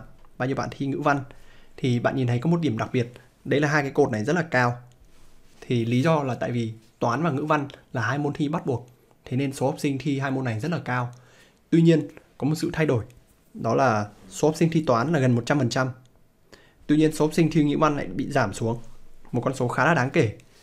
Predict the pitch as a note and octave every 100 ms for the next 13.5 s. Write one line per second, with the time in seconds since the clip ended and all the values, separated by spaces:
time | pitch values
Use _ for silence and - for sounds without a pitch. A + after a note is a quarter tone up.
0 | - _ - B2+ A2 B2 B2 A#2+ B2 A2+
1 | D#3 F#3 E3 D3+ C3+ - - - C#3+ B2
2 | A#2 E3 - _ - - C#3 A2+ - C3+
3 | D3 C#3 C#3+ C3+ C3 - - _ _ -
4 | B2 B2 B2 D3+ D3 A2+ A2+ A#2 - C3
5 | B2+ B2 A#2 A2+ A2+ - _ - - E3+
6 | E3 C3 D#3 D#3 D#3+ - C#3+ C#3 C#3 -
7 | - A2 A#2+ E3 _ _ _ _ - E3
8 | C#3 D#3 A#2 A#2 A#2 - B2 B2 - -
9 | _ _ - C3 C#3+ B2 C#3+ D#3+ D#3+ B2
10 | B2+ G#2 C3+ C3 C3+ C3+ B2+ C3 A#2+ -
11 | _ _ _ _ _ _ - - A#2+ A#2
12 | C3 C#3+ F#3 - C3 A#2 - - B2+ A#2+
13 | A2 C3+ B2 G#2+ A2